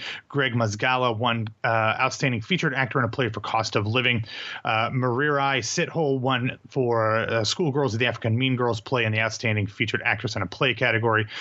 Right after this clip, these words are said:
Moving on to the musicals, Damon Duano won outstanding lead actor in a musical for The Lucky Ones. Ashley Park won for K-pop for outstanding lead actress in a musical. Her co-star, Jason Tam from K-pop, won the outstanding featured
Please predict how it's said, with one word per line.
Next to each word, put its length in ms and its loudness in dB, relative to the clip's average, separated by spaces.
Moving 200 0
on 100 2
to 60 2
the 80 4
musicals, 640 0
Damon 300 0
Duano 600 0
won 340 2
outstanding 480 0
lead 160 2
actor 340 0
in 60 2
a 40 2
musical 360 0
for 100 -2
The 80 2
Lucky 380 0
Ones. 360 0
Ashley 340 2
Park 460 0
won 180 2
for 140 0
K-pop 580 0
for 240 -2
outstanding 420 0
lead 220 2
actress 380 0
in 80 2
a 40 2
musical. 480 2
Her 220 0
co-star, 680 2
Jason 380 0
Tam 360 2
from 180 2
K-pop, 480 0
won 180 0
the 120 2
outstanding 460 0
featured 400 0